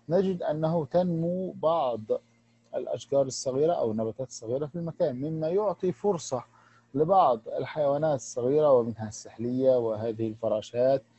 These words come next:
وهذا الحلزون إنها تعيش في المكان، لأنها وجدت المأوى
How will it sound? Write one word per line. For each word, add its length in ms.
وهذا 280
الحلزون 680
إنها 300
تعيش 580
في 120
المكان، 540
لأنها 360
وجدت 520
المأوى 560